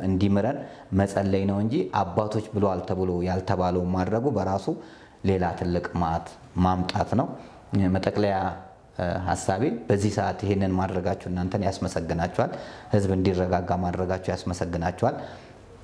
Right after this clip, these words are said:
ጥንቃቄው እንደተጠበቀ ሆኖ ሃይማኖታዊ ጉዳይ ላይ ግን ህዝቡ ትኩረት እንዲሰጠው አደራ ላለው የሃይማኖት ተቋማትንም አባቶቼንም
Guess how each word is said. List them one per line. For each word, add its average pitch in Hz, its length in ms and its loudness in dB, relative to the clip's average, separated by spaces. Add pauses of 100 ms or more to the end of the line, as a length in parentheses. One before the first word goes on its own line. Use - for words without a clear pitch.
(340)
ጥንቃቄው 120 600 2
እንደተጠበቀ 101 760 0
ሆኖ 95 200 2 (100)
ሃይማኖታዊ 101 560 0
ጉዳይ 98 340 0
ላይ 101 160 0
ግን 143 200 -2
ህዝቡ 107 320 0
ትኩረት - 320 -2
እንዲሰጠው 90 440 -2
አደራ 87 300 0
ላለው 98 280 0 (420)
የሃይማኖት 120 480 2
ተቋማትንም 98 720 0
አባቶቼንም 101 680 -2